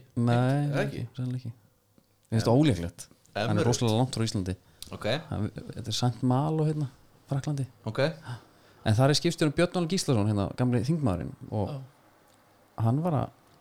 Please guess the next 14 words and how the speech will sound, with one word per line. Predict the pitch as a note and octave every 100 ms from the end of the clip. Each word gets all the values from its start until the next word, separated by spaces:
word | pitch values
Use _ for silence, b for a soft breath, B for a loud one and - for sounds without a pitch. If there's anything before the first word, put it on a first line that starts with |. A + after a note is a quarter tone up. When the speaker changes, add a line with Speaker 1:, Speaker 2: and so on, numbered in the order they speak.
| _ _ _ _ _ -
Speaker 1:
hann | A#2+
var | C3+
að |
segja | C#3+ C3+
mér, | B2
sko, | A#2+
frá | A#2 A#2+ A2+ - _ _ _ _
því | B2 A#2
þegar | A#2
þeir | A#2 B2
voru | A#2 G2
yngri, | C3 - C#3 - _ _ _ -
að | G#2+ - _ _ _ _ _
þá | -